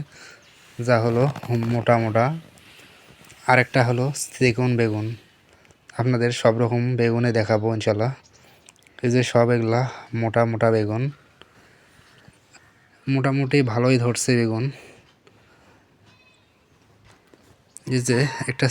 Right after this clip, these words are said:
চিকন বেগুন, কিন্তু পাখি খেয়ে ফেলছে অনেকটা। চিকন বেগুনগুলো অনেক বেশি ধরে। এই গাছটায় বেশ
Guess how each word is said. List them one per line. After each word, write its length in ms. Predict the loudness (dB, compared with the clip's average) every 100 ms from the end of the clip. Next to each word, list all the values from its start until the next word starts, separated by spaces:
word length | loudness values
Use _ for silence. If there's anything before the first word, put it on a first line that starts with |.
| 2
চিকন 300 | 2 2 2
বেগুন, 220 | 2 0 -4 -2
কিন্তু 180 | -2 -2
পাখি 320 | 0 -2 0 -2 -4 -18 -2
খেয়ে 160 | 0 2
ফেলছে 240 | 0 0 0
অনেকটা। 340 | 0 -4 -2 -2 -2 -12 _ _ _ _ _ _ _ _ _ _ _ _
চিকন 340 | -4 -2 0 0 2
বেগুনগুলো 380 | 0 0 0 0 0
অনেক 160 | 0 -2 -4
বেশি 220 | -2 -2 -4
ধরে। 200 | -6 -10 -16 -20 _ _ _ -10 -4
এই 120 | 0 0 -2
গাছটায় 580 | -4 -6 -4 -2 0 0
বেশ 120 | -2